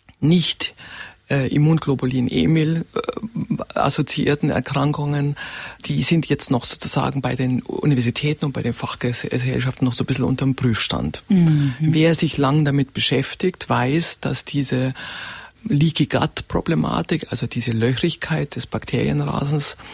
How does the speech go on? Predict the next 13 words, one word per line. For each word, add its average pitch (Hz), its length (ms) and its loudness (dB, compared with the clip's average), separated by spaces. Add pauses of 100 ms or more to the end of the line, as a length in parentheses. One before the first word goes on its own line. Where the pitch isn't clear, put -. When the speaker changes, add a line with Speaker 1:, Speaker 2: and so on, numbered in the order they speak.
(760)
Speaker 1:
durchaus 160 760 2
im 143 220 0
Immunsystem 139 960 0
für 127 320 0
die 123 220 0
Entlastung 131 720 0
bei 131 280 -2
Rheuma, 120 560 2
die - 140 -4
Entlastung 127 500 -2
bei - 120 -4
autoimmunen 131 600 2
Störungen. 127 800 0